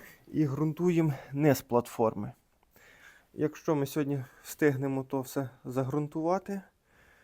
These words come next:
будемо красити раму і низ платформи. Так як планувалося, робимо переднього борта. Але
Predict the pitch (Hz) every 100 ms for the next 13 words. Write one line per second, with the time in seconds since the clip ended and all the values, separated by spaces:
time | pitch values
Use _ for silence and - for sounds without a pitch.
0 | _ _ _ _ 147 151 160 160 - 135
1 | 131 151 143 131 123 117 135 151 165 180
2 | 180 - _ _ - 151 151 143 127 139
3 | 147 - - 135 - 110 76 78 - _
4 | _ _ _ _ _ _ _ _ _ _
5 | _ _ _ _ _ _ _ - 135 139
6 | 135 135 127 123 131 135 139 147 143 _
7 | _ _ _ _ _ _ _ - 131 127
8 | 131 127 131 131 131 123 120 113 123 120
9 | 113 110 - - _ _ - _ _ _
10 | _ _ _ _ _ - 139 156